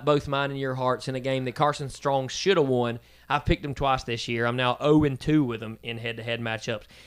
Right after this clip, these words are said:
Seven and three Air Force versus seven and three Nevada in Las Vegas, Nevada. It's not actually Las Vegas.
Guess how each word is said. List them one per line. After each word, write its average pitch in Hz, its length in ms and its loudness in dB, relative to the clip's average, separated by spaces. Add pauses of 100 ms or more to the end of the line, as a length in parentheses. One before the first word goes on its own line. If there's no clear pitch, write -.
Seven 214 460 0
and 220 160 2
three 208 260 4
Air 170 220 2
Force 120 480 -4 (240)
versus 143 340 0
seven 175 380 0
and 185 160 -4
three 180 240 0
Nevada 127 580 0 (640)
in 202 240 2
Las 175 320 4
Vegas, 131 420 0
Nevada. 117 500 0
It's 110 140 -10
not 117 160 -2
actually 113 280 -6
Las 107 200 -8
Vegas. 110 380 -8